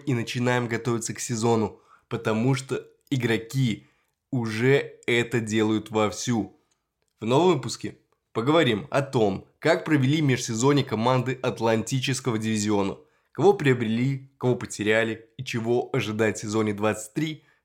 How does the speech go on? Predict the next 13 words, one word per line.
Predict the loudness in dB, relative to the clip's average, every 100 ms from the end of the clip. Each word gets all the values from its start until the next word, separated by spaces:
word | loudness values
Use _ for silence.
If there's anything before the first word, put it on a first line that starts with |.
| -2
двадцать | 0 0
четыре. | -6 -6 -6 -6 -8 _ _ _ _ _
Прежде | -2 0 0
чем | 0 2
начнём | 2 0 -2 -2 0
говорить | 0 0 -2 -4 _ -10
об | -6
новостях | -2 -2 -2 -2 -2 -2
других, | -4 -4 -4 -6 -12 _ _ _
расскажу | -6 -4 -2 -2 0 -2 -4
про | -2 0 2
новости | 2 0 -4 -14
свои. | -2 0 0 -2